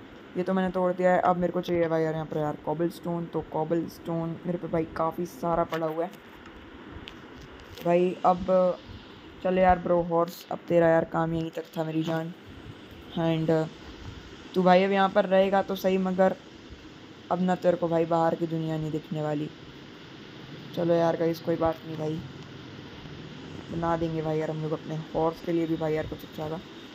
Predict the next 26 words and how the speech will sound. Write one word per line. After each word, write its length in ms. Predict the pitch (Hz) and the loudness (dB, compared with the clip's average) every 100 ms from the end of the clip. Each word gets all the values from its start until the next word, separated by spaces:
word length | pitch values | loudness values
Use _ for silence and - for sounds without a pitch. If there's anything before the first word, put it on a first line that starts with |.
| - | 0
यार 120 | 247 | 4
ये 100 | 269 | 4
तोड़ो 360 | 269 226 226 226 | 6 6 6 6
भाई, 160 | 185 170 | 4 4
ये 80 | 175 | 2
गंदा 340 | 170 170 190 | 2 2 4
लग 160 | 165 156 | 4 2
रहा 120 | 151 | -2
है 60 | |
यार, 200 | 151 165 | 0 0
ये 100 | 175 170 - | 0 -2 -6
इतना 220 | - - 202 | -8 -2 0
मज़ा 280 | 170 175 185 | 2 2 2
नहीं 140 | 170 | 2
आ 100 | 156 | 0
रहा 80 | 151 | 0
है 80 | 151 | 2
guys। 300 | 170 160 - - - - - - - - - - - - - - - - - - - - - - - - - - - - | 4 2 -4 -18 -18 -18 -18 -18 -18 -18 -18 -18 -18 -18 -18 -16 -16 -16 -14 -14 -14 -16 -16 -16 -8 -8 -8 -16 -10 4
भाई 160 | 190 226 | 6 8
मैं 340 | 240 233 202 | 6 4 4
नीचे 280 | 202 190 190 | 0 -2 -2
कहाँ 160 | 185 | -4
से 120 | 175 165 | -2 -4
आ 60 | |
गया? 240 | 170 175 165 | 0 0 2
ओए 260 | 170 170 | 4 2